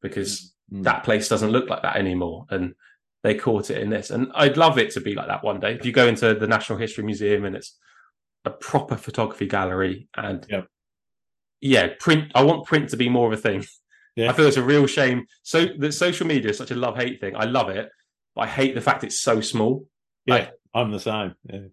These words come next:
Speaker 1: you, do you know what I mean? You don't, I, I've got, like, A twos,
Speaker 2: And, and the
Speaker 1: A threes on my
Speaker 2: quality's
Speaker 1: wall
Speaker 2: bad
Speaker 1: here.
Speaker 2: on, on some platforms
Speaker 1: The
Speaker 2: as well,
Speaker 1: quality's
Speaker 2: yeah.
Speaker 1: terrible. And it's, you get forced to use certain crops. And I'm like, "Really? That's not creative."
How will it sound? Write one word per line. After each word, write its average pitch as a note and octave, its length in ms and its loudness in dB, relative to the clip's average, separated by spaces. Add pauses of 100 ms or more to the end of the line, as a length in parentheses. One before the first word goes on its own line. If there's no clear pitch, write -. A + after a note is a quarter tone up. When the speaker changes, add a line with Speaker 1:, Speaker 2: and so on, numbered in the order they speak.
(260)
Speaker 1:
you, F#3 220 -10
do - 100 -4
you G3 40 4
know A3+ 60 10
what A#3 100 6
I - 20 6
mean? F#3+ 180 6
You E3 100 4
don't, G3+ 280 4
I, E3 220 0
I've D#3 80 -8
got, F3 240 -10
like, C3+ 240 -4
A D3+ 200 4
twos, D3+ 120 -4
Speaker 2:
And, C#3+ 220 4
and C#3+ 220 4
the B2+ 40 2
Speaker 1:
A - 20 2
threes C#3+ 100 2
on C#3+ 120 8
my C#3+ 60 4
Speaker 2:
quality's B2 200 2
Speaker 1:
wall B2+ 80 0
Speaker 2:
bad A2 240 2
Speaker 1:
here. G#2 80 -2
Speaker 2:
on, A2 260 -6
on A2 240 -4
some A2 240 -4
platforms A2+ 420 -2
Speaker 1:
The F#3+ 60 -2
Speaker 2:
as F#3+ 40 -8 (100)
well, F#3+ 140 0
Speaker 1:
quality's A#2 360 0 (120)
Speaker 2:
yeah. - 80 -6
Speaker 1:
terrible. E3 840 0
And D3 100 0
it's, D3+ 120 -2
you D3+ 140 -2
get C#3+ 140 -4
forced D3+ 360 0
to C#3 80 -4
use D3+ 260 -4
certain D3+ 320 -2
crops. D3+ 540 -4
And D3 80 -6
I'm C#3 80 -4
like, C3+ 160 -2
"Really? F3 840 -8
That's C#3+ 340 0
not C3+ 420 2
creative." B2+ 800 0